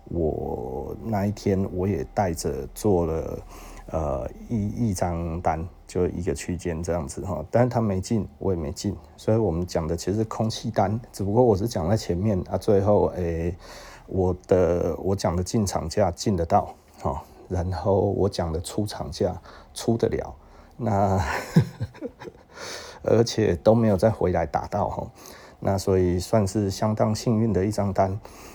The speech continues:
那维持这样子的区间，一直到礼拜一也不出区间，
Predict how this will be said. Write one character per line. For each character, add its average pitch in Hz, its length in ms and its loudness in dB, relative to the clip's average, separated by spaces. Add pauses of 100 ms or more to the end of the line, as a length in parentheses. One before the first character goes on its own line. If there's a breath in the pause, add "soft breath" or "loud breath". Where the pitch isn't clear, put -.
(360 loud breath)
那 123 800 6 (100)
维 120 200 6
持 110 260 0
这 - 140 2
样 127 140 6
子 113 120 0
的 104 120 4
区 110 280 0
间， 104 220 2
一 107 140 0
直 95 100 0
到 98 140 2
礼 95 160 0
拜 101 180 4
一 90 280 2
也 82 120 0
不 107 140 0
出 101 240 -2
区 92 200 -2
间， 90 320 0